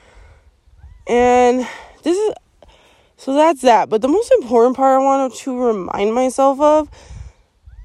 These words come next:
is, Vanessa, don't let these motherfuckers fool you or make you feel bad and guilty. Because we know things. And it's weird, okay? It is weird.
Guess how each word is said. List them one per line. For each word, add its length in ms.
is, 580
Vanessa, 760
don't 260
let 200
these 240
motherfuckers 920
fool 340
you 500
or 160
make 340
you 220
feel 340
bad 320
and 220
guilty. 520
Because 380
we 240
know 240
things. 640
And 60
it's 120
weird, 380
okay? 320
It 80
is 160
weird. 480